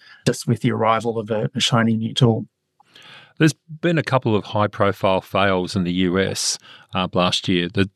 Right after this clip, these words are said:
Speaker 2: the two that come to mind were, uh, C net and Sports Illustrated, both using A I content and getting caught not disclosing that the content was A I generated.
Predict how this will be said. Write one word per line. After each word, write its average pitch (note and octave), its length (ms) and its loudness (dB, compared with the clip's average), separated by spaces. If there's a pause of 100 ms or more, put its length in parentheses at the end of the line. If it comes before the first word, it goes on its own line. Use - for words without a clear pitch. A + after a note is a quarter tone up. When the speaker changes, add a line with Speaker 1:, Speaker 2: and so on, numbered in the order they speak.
Speaker 2:
the A2+ 120 0
two B2+ 220 2
that G#2+ 120 0
come G2 220 0
to G2 100 -2
mind F2+ 460 0 (480)
were, F2+ 480 0
uh, F2+ 220 -2
C G#2 320 -2
net F2+ 240 0 (100)
and F#2 200 -4
Sports - 400 0
Illustrated, G2 640 0
both A#2+ 260 0
using G2+ 280 2
A F#2+ 180 0
I F2 180 0
content F#2 680 0
and G2 140 -2
getting F#2 240 2
caught F#2 360 0
not F#2+ 180 -2
disclosing G2 640 0
that F2+ 120 -2
the G2 80 -8
content F#2 600 0 (400)
was G#2+ 240 4
A F#2+ 180 0
I E2+ 160 2
generated. E2+ 600 -2